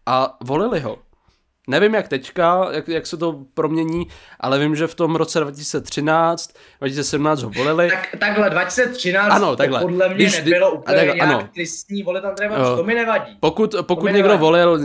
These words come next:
Speaker 1: v roce dva tisíce třináct, tak to znamená, že, eh, nebo takhle, v roce dva tisíce třináct, eh, ho by člověk musel být hodně, hodně jako zkoumat ty lidi, aby ho nevolil. To,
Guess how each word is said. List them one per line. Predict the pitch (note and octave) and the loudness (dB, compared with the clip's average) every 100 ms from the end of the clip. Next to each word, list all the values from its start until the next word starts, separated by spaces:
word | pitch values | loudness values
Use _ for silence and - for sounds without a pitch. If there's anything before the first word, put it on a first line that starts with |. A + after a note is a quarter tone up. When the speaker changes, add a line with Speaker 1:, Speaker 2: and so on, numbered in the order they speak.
| C3 B2 B2 A#2+ G2+ | -4 -6 -10 -12 -10
Speaker 1:
v | A#2+ | -4
roce | D3 F3 | -2 0
dva | D#3+ | 0
tisíce | F3 C3+ A2 - | 0 -2 -4 -10
třináct, | - C#3+ D3+ D3+ C#3+ | -4 0 2 2 0
tak | C#3 | -2
to | C#3 | -2
znamená, | A#2+ B2 C3+ C3+ | 0 0 2 0
že, | B2+ C#3 | 0 0
eh, | C3+ B2 B2 A#2+ | 0 -2 -4 -4
nebo | C3+ C3 | -4 -4
takhle, | B2+ G#2+ - _ _ _ - A2 B2 _ _ _ _ - | -6 -8 -14 _ _ _ -20 -20 -20 _ _ _ _ -20
v | C3 B2+ C#3 | -12 -10 -2
roce | E3+ - | 0 0
dva | C#3+ C3+ | 0 0
tisíce | C#3 E3+ F#3 | -2 -4 -4
třináct, | - C3+ A#2+ A2+ A2 A#2 C3+ - - _ _ _ | -4 -4 -2 -2 -2 -4 -6 -12 -16 _ _ _
eh, | - A#2+ B2+ C3 B2+ | -4 0 2 2 0
ho | C3 D3 D3 D3 - | 0 2 2 2 -2
by | B2 C3+ D#3 C#3 D3+ | -8 -2 -2 -2 -6
člověk | - D#3+ | -2 -2
musel | D3 C#3 E3+ | -2 -4 -4
být | C#3 D3+ C#3+ | -4 -4 -4
hodně, | A#2+ C#3 D#3+ E3 D3 | -4 -2 -2 -2 -2
hodně | - B2 D3 | -6 -8 -6
jako | C#3 D3+ C#3+ | -4 -2 -2
zkoumat | C3+ - D3+ C3+ C#3+ C#3 - | -4 -4 0 0 0 -4 -4
ty | D#3 C#3+ | -2 0
lidi, | B2+ B2 C3 C#3+ | -2 -2 -4 -2
aby | B2+ B2+ D3 C3+ | -4 2 2 2
ho | C3 | 0
nevolil. | A#2+ A2 A2 A2 - | -4 -4 -8 -10 -12
To, | - | -14